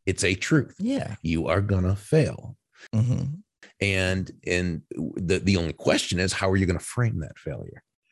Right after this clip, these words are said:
Speaker 1: Are you gonna
Speaker 2: Yes.
Speaker 1: say, "Well, I'm a failure, so I should," or are you gonna say,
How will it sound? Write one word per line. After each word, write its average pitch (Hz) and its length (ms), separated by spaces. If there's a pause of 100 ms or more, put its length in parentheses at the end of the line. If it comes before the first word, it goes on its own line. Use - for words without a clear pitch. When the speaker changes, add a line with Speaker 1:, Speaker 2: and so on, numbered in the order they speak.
(180)
Speaker 1:
Are - 80
you 92 100
gonna 85 140
Speaker 2:
Yes. - 80
Speaker 1:
say, 85 140
"Well, 80 280
I'm 104 280
a 95 60
failure, 101 580
so - 200
I 87 200
should," 104 180
or 82 100
are 85 40
you 82 60
gonna 85 180
say, 85 320